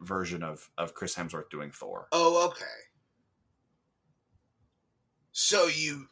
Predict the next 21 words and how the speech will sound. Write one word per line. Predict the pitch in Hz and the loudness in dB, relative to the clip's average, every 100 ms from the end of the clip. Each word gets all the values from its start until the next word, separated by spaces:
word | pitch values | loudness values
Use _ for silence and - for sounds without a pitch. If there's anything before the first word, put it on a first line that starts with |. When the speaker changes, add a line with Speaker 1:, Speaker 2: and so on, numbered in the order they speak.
| 139 | 0
Speaker 2:
yes, | 151 104 73 - - - | 2 4 2 0 -2 0
so | - - 156 135 120 104 95 _ _ _ _ - | 2 6 6 6 4 0 -6 _ _ _ _ 4
Speaker 1:
With | 139 | 8
a | 143 | 8
close | - 147 151 147 | 6 4 6 6
second | - 113 117 101 | 4 4 2 0
being | 92 87 | 0 -2
Thor | - 85 | -4 -4
Ragnarok. | 71 - - - - - - | -4 -8 -10 -6 -2 -4 -6
<laughs> | - - _ _ _ _ _ _ _ _ _ _ - 123 | -18 -20 _ _ _ _ _ _ _ _ _ _ -20 8
Speaker 2:
But | 202 190 160 | 12 12 12
from | - 196 180 160 | 8 8 8 6
Thor | - 220 208 | 6 8 10
Ragnarok, | 190 175 151 131 117 110 - | 10 10 10 4 4 4 0
you | 135 | -6
feel | 135 151 | 2 2
like | 139 131 123 | 4 2 0
he | - 123 | -6 -10
grows | 101 117 139 127 127 120 | -10 0 4 4 4 -2
and | 113 | -4
progresses. | 120 110 113 117 113 104 92 87 85 - - | -10 -10 -2 0 2 -2 -4 -8 -6 -6 -8